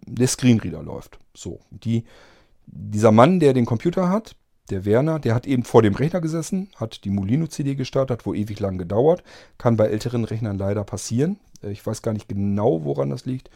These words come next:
Das ist irgendwelche Sachen, die dann noch, äh, von der Unterstützung her fehlen. Dann dauert das sehr lang, bis das Ding lädt.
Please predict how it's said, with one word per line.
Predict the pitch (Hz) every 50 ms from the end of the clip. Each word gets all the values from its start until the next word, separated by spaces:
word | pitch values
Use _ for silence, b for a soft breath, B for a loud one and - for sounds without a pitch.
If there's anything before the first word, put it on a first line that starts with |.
| b b b b b b b
Das | - 98 98
ist | 104 - -
irgendwelche | 120 131 135 - 131 120 - 120
Sachen, | 113 117 123 123 123 113
die | 117
dann | 117 113 110
noch, | 113 110 - - - -
äh, | 107 107 107 107 107
von | - - 110
der | 110 107
Unterstützung | 104 107 110 - - 147 139 - - 92 92
her | 101 92 -
fehlen. | - - 131 117 101 92 90
Dann | 90 95 95 80 57 67 69 - - -
dauert | - 104 101 98 -
das | 95 -
sehr | - 98 95
lang, | 98 98 101 101
bis | 104 -
das | 101 92 -
Ding | 101 98 92
lädt. | 95 92 90 90 -